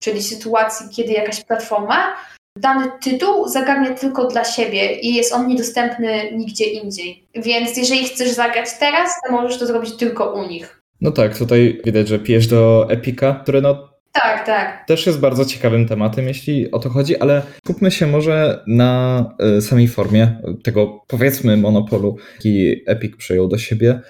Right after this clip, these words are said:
Speaker 2: bo kiedyś widziałem jakieś zestawienie, ale nie wiem, czy było faktyczne, jak rozkładała się sprzedaż na Epiku i może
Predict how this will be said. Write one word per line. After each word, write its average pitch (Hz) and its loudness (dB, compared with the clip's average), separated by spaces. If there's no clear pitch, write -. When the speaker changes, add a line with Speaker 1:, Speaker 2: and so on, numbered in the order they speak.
Speaker 2:
bo 160 6
kiedyś 175 0
widziałem 123 4
jakieś 110 2
zestawienie, 117 4
ale 110 4
nie 113 8
wiem, 113 8
czy 110 -2
było 104 0
faktyczne, - -4
jak 123 0
rozkładała 127 4
się 120 -2
sprzedaż 117 0
na 113 2
Epiku 123 -2
i 123 6
może 143 4